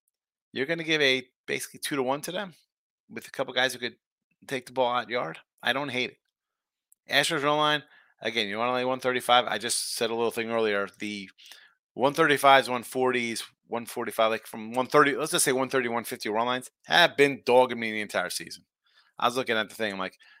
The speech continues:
"Man, if I didn't do half these things, I'd, I'd, we'd, we'd be even or up."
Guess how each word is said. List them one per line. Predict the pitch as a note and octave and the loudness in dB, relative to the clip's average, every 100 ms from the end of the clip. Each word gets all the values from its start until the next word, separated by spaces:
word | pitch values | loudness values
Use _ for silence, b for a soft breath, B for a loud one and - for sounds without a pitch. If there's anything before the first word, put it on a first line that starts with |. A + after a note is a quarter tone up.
| b | b
"Man, | D3+ B2 F#2 | 0 2 2
if | D3 | -2
I | G3+ | -2
didn't | A3+ | -2
do | G3 F3 | -4 2
half | E3+ F3+ | 2 2
these | A#2 - | -2 -2
things, | G#2+ G#2+ A2 | -2 -2 -4
I'd, | - | -6
I'd, | - - _ _ b b b b | -12 -20 _ _ b b b b
we'd, | C#3+ C#3+ | -8 -6
we'd | D#3 D3+ | -6 -6
be | D3+ F3 | -6 -4
even | F#3 E3+ | 0 2
or | D#3 | 2
up." | F#3+ | 0